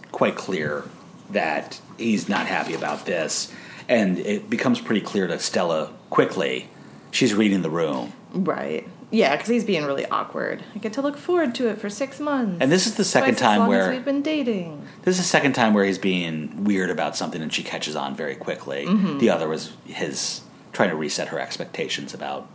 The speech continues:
Speaker 2: Right.
Speaker 1: how much she'll enjoy sex since she hasn't had it in a while.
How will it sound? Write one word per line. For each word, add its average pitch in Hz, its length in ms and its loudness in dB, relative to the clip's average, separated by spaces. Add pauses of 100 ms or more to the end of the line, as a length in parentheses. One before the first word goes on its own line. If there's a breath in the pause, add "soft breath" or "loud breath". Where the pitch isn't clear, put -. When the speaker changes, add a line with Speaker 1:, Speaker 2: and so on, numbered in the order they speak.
(140)
Speaker 2:
Right. - 460 -4
Speaker 1:
how - 100 -2
much 87 120 -2
she'll - 180 -4
enjoy 71 240 -4
sex - 460 -6 (360)
since - 200 -8
she 71 80 -4
hasn't 65 220 -6
had 65 140 -8
it 67 40 -10
in 67 80 -10
a 65 40 -12
while. 67 320 -10